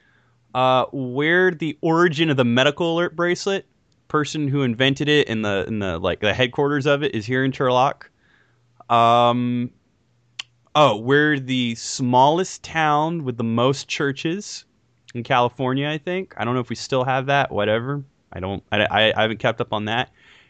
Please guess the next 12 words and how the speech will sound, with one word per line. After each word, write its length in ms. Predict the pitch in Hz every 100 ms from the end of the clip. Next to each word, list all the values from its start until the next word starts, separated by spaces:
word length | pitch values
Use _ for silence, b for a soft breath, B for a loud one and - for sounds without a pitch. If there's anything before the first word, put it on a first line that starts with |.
| b
And 180 | 143 143
then 240 | 143 139 135
the 260 | 135 135
creator 480 | 123 160 151 165 180
of 140 | 143 -
Earthworm 440 | 160 - 160 147
Jim 300 | 135 147 127
was 160 | 101 98
born 320 | 101 120 123
and 120 | 127
raised 340 | 117 113 113 -
here. 180 | 71